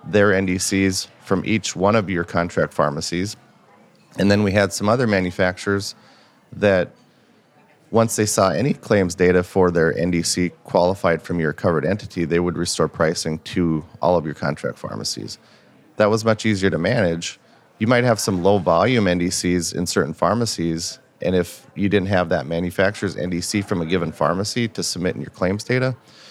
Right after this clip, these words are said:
you wouldn't get pricing restored as part of your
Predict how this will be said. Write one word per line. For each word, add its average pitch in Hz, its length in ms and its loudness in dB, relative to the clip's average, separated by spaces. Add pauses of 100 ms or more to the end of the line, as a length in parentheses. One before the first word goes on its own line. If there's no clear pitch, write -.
(240)
you 107 160 4
wouldn't 107 240 2
get 95 160 0
pricing 110 440 0
restored 82 640 0 (880)
as 95 140 2
part 110 260 4
of 98 60 2
your 90 360 0